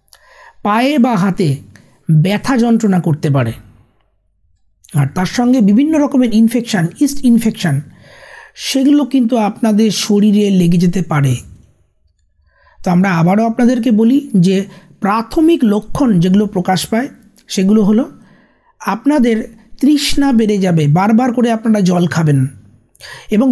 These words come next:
বেশি পরিমাণে আপনাদের পেচ্ছাপ হবে। normally চার থেকে সাতবার পেচ্ছাপ করার কথা, সেটা কিন্তু অনেকটা বেড়ে যাবে। আপনারা দুর্বল অনুভব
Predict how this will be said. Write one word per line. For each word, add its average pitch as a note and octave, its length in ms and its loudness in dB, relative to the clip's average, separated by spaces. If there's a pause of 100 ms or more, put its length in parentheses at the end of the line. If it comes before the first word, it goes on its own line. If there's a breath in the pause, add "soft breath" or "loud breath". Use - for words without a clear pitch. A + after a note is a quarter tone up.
বেশি G#3 260 0
পরিমাণে C4+ 420 0
আপনাদের G#3 520 0
পেচ্ছাপ A3+ 600 -4
হবে। D3+ 260 0 (1200 soft breath)
normally A3+ 500 2 (120)
চার F#3+ 200 0 (100)
থেকে B3+ 200 0
সাতবার F#3+ 460 0
পেচ্ছাপ A#3 400 -4
করার A#3+ 240 -2
কথা, A#3+ 220 0
সেটা G#3+ 280 -4
কিন্তু A3 260 0
অনেকটা G3+ 280 -2
বেড়ে F3 220 0
যাবে। C#3+ 260 0 (760 loud breath)
আপনারা D4 400 -2
দুর্বল B3+ 600 2
অনুভব G3+ 360 0